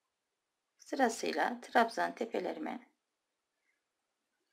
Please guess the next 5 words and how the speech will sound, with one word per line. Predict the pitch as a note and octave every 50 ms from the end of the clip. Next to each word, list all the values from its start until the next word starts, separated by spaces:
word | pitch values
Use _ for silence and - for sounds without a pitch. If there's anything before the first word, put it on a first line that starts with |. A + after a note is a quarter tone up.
| _ _ _ _ -
bu | D#4 C4+
şekilde | - - - - - - A#3+ - -
arkadaşlar | - - - - - - - - - - - E4+ F#4 F4+ - - _ _ _ _ _ - _ _ _
kirpikler | - - C4 A#3 - - - - - - -
yapıyorum. | - - - - - - - - - -